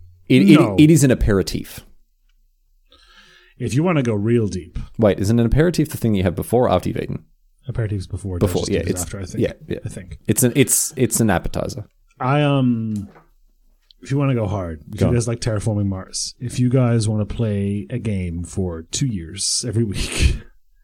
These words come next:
Speaker 2: and if you wanna get an arm workout in,
Speaker 1: Mm.
Speaker 2: pick up Gloomhaven.
Speaker 1: Oh, baby, we talked about this a lot.
Speaker 2: Now, I'll level with you. I'm getting a little bit bored of Gloomhaven currently.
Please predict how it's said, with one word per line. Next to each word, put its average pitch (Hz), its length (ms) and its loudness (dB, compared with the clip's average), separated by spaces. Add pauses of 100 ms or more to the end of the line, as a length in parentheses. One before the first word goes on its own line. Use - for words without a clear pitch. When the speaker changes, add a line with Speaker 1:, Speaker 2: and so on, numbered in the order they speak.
(600)
Speaker 2:
and 113 120 -4
if 95 80 -2
you 110 80 -2
wanna 113 140 0
get 123 140 0
an 120 80 0
arm 165 240 2
workout 98 360 -2
in, 80 240 -10 (200)
Speaker 1:
Mm. 82 240 -2 (540)
Speaker 2:
pick 120 180 -2
up 90 80 -6
Gloomhaven. 85 540 -4 (180)
Speaker 1:
Oh, 87 140 2
baby, 80 340 0
we 92 100 0
talked 101 220 0
about 85 140 0
this 80 120 -4
a - 60 -4
lot. 82 420 -2 (1200)
Speaker 2:
Now, 110 160 -6
I'll 139 220 2
level 156 220 2
with 101 140 0
you. 95 160 -4
I'm 120 300 -2
getting 131 240 0
a 98 140 0
little 120 280 -2
bit 120 220 -6
bored 104 440 -4
of 85 120 -6
Gloomhaven 90 580 -4
currently. 95 500 -10